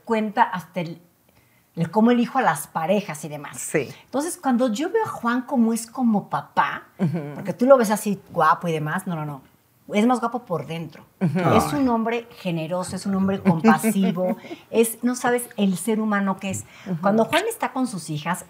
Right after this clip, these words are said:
Speaker 1: sus hijas viven en Miami,
Speaker 2: Ok.
Speaker 1: y otra vive en Argentina. Y cuando está con su familia, evidentemente lo extraño, no sabes cómo, porque aparte estamos acostumbrados a hablarnos todo el día, a mensajearnos todo el día.
Speaker 2: Rico.
Speaker 1: Y te juro que me muerdo la lengua más o menos así.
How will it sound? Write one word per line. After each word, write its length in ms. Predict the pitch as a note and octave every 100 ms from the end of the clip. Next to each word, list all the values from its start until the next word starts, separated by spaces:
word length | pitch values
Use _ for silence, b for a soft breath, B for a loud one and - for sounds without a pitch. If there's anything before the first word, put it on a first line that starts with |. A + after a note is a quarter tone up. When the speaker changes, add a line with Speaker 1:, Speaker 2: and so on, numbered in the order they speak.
| - A#2+
Speaker 1:
sus 180 | F#3 D#3+
hijas 140 | A3
viven 240 | G#3 F3+ F3
en 120 | E3+
Miami, 440 | E3 E3+ F3 C#3+ -
Speaker 2:
Ok. 180 | D3+ -
Speaker 1:
y 40 |
otra 160 | - F3+
vive 180 | E3
en 80 | E3+
Argentina. 640 | D#3+ D3 E3+ E3+ G3 D3+ - b b b
Y 100 | -
cuando 240 | F#3 G3 F3+
está 180 | - A#3+
con 160 | F4
su 120 | F4
familia, 560 | - E3+ D#3 D3+ D#3 - - _
evidentemente 720 | - G#3+ A#3 D4+ E4 G#3+ G3+
lo 120 | A#3 F3
extraño, 380 | D#3+ F3 F3+
no 80 | G3
sabes 260 | F#3 F#3 F3+
cómo, 240 | G3 F3
porque 220 | F#3+ -
aparte 240 | F#3 G3+ B3
estamos 360 | - A3 A3
acostumbrados 580 | G3+ - - E3+ F#3 F3+
a 60 | F#3
hablarnos 360 | E3+ E3+ F#3 -
todo 140 | F3+
el 120 | F3
día, 240 | E3 E3 -
a 60 | F3
mensajearnos 640 | E3+ D#3+ E3+ G3 G3+ G3+
todo 160 | - F#3
el 160 | F#3
día. 220 | E3+ E3 D#3+
Speaker 2:
Rico. 280 | D#3+ D#3 B B B -
Speaker 1:
Y 100 | A3+
te 160 | - A#3
juro 240 | D4+ G4
que 80 | B3
me 100 | G3
muerdo 260 | F#3+ G#3+
la 120 | A3+ F#3+
lengua 260 | F#3+ A3
más 200 | G#3 G3
o 20 | G#3
menos 240 | G3+ G#3
así. 340 | - E3+ G#3